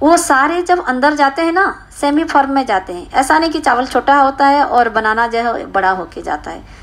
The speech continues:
सभी ऐसे चटनी जैसे form में हमारी एक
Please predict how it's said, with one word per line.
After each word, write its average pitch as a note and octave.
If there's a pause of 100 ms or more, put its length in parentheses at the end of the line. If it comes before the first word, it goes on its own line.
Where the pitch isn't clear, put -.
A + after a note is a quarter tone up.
(100)
सभी D4
ऐसे C#4
चटनी B3
जैसे A#3
form G3+
में C4 (420)
हमारी D4+
एक E4+